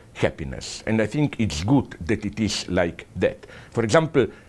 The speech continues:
let's be serious. When you are in a creative endeavor, in that wonderful fever, "My God, I'm onto something," and so on, happiness doesn't enter it. You are ready to suffer.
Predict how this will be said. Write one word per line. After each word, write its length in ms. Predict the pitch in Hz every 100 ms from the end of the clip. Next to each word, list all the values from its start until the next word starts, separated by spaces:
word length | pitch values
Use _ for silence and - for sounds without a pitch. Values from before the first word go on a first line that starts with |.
| -
let's 180 | 139 156
be 120 | 131
serious. 600 | 127 147 139 92 67 - 120
When 200 | 170 185
you 140 | 170
are 100 | 143
in 180 | 143 123
a 120 | 110
creative 720 | 107 139 123 151 143 117 104 -
endeavor, 580 | 104 85 113 80 73
in 160 | - 98
that 200 | 104 104
wonderful 640 | 107 139 123 98 - 101
fever, 520 | 90 - 123 98 90 76 - -
"My 160 | 117
God, 340 | 110 113 87 -
I'm 200 | 113 110
onto 300 | 131 131 110
something," 560 | - 120 95 - 73 71 -
and 200 | 95 -
so 220 | 95 98
on, 200 | 69 55 - - -
happiness 500 | 226 220 170 123 90
doesn't 420 | 170 160 127 -
enter 320 | 185 180 -
it. 160 | 82 73 - -
You 160 | 151
are 100 | 196
ready 340 | 165 220 185 175
to 140 | 131
suffer. 600 | 113 - 202 - 65 -